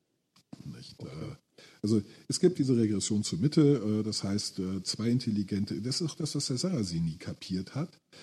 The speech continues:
Speaker 1: als er seine schwindelige These aufgestellt hat, äh, Intelligenz und so sei genetisch, äh, äh, äh, festgeschrieben.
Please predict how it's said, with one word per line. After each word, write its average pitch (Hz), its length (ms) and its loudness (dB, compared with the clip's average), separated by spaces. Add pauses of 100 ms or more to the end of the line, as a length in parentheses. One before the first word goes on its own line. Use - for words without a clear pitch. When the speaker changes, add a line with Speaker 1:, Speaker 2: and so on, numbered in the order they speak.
(180)
Speaker 1:
als 139 180 0
er 123 60 0
seine 120 260 0
schwindelige 120 540 2
These 120 340 0
aufgestellt 107 680 -4
hat, 110 200 -4
äh, 101 260 0
Intelligenz 104 720 -2
und 101 100 -4
so 107 120 -2
sei 101 160 -2
genetisch, 95 720 -2
äh, 90 40 -4
äh, - 1200 -10
äh, 80 360 -4
festgeschrieben. - 920 -4